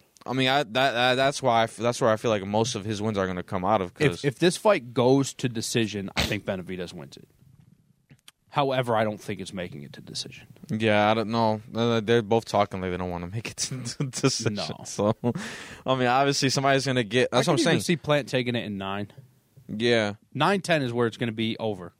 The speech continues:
Speaker 1: Yeah, 'cause, like, my
Speaker 2: For
Speaker 1: thing is,
Speaker 2: somebody.
Speaker 1: my thing is, like, if you have this mentality where both these guys are not trying to look for a, a decision win, they, they, they don't wanna leave it in the hands of the judges. So when you do that,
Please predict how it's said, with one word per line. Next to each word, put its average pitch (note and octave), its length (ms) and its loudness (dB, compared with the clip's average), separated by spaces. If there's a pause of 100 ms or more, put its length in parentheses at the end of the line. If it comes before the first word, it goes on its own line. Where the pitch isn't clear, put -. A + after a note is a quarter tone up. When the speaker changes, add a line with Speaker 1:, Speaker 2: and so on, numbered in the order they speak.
(100)
Speaker 1:
Yeah, D3 200 2
'cause, C#3 260 2
like, B2 140 4
my B2+ 140 2
Speaker 2:
For - 60 -6
Speaker 1:
thing D3 160 2
is, C#3+ 140 4
Speaker 2:
somebody. F2+ 280 -4
Speaker 1:
my B2+ 160 -2
thing D3+ 200 0
is, D3 140 4
like, A#2+ 200 4
if A#2 200 -2 (260)
you B2 340 -2
have F3+ 220 2
this C#3 280 -2
mentality A#2+ 520 2
where A2 100 0
both A#2 240 2
these A#2 180 -2
guys A2 320 4
are G2+ 80 2
not G#2+ 280 4
trying A2 240 2
to G#2 60 2
look A2+ 140 2
for G2 300 2
a, - 40 -2 (220)
a F#2+ 300 -2 (600)
decision G#2+ 540 0
win, F2+ 180 -6
they, G2 160 2
they, G#2 220 6
they F#2+ 260 0
don't B2+ 120 6
wanna C3 180 6
leave A#2 180 2
it G#2 80 6
in F#2+ 100 2
the F#2+ 60 0
hands G2 220 0
of F#2 60 0
the F2+ 80 0
judges. E2 460 -2 (480)
So B2 140 0
when B2 160 4
you C#3 80 2
do D#3 160 4
that, C#3 340 4